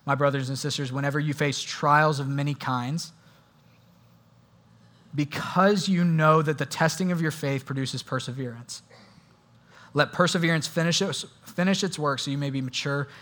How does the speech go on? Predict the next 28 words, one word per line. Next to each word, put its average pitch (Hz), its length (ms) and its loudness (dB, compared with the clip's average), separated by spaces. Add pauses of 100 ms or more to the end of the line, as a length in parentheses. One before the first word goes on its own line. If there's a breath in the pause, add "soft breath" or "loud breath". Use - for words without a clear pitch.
(100)
and 139 100 -6
complete, 127 460 -4 (260 loud breath)
not 127 380 4
lacking 120 480 -2 (420 soft breath)
anything." 107 400 -6 (720 loud breath)
There's 143 200 2
something 214 680 4
that 196 120 2
starts 180 320 2
to 160 80 0
happen. 143 460 4 (160 loud breath)
There's 156 160 0
something 214 540 2
that 190 100 2
starts 185 300 2
to 180 80 0
move 185 440 2
in 190 120 4
our 170 140 6
hearts 143 320 0 (180 loud breath)
that - 260 0
pull 180 240 0
us 185 160 4
into 175 140 0
the 143 100 -4
purposes 147 460 -2
of 131 120 -4
God 120 320 0